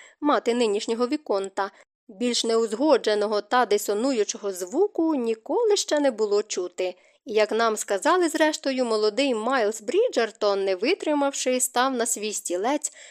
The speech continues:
благаючи батьків зупинитися. Нам також повідомили, що ніхто не лаяв хлопчика за грубість,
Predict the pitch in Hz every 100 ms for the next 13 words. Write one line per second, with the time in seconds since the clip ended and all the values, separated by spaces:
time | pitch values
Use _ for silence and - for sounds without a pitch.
0 | - 226 220 370 403 370 247 247 - 226
1 | 208 226 202 190 190 185 175 185 185 -
2 | - 214 214 202 - 214 - 185 185 -
3 | 240 294 208 196 - - - - 370 415
4 | - 320 247 220 208 202 - 240 - -
5 | 302 302 320 277 220 190 208 -